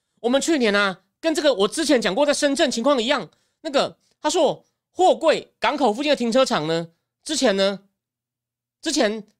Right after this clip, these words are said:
都订不到车位，常常要去抢，现在呢，有一半是空的。那深圳更严重，深圳，深圳是满的，但不是说货很多，是停一些空车，而且他说只有一部分的空的货柜是停在这里，更多停到东莞去了。所以你看，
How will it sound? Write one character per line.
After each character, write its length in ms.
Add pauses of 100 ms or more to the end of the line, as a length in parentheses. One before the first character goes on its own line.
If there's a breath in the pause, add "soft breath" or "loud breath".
(200)
都 100
订 160
不 40
到 160
车 200
位， 260
常 140
常 40
要 80
去 80
抢， 320
现 160
在 120
呢， 240 (260)
有 100
一 60
半 160
是 80
空 260
的。 200 (320)
那 80
深 200
圳 280
更 200
严 160
重， 300 (380)
深 200
圳， 300 (420)
深 140
圳 100
是 80
满 240
的， 140
但 160
不 80
是 60
说 160
货 180
很 100
多， 280 (180)
是 100
停 240
一 40
些 120
空 280
车， 240
而 100
且 80
他 140
说 260 (260 loud breath)
只 140
有 80
一 80
部 140
分 160
的 80
空 180
的 80
货 140
柜 80
是 80
停 80
在 100
这 120
里， 180 (200 soft breath)
更 160
多 160
停 160
到 140
东 240
莞 180
去 180
了。 120
所 100
以 20
你 40
看， 180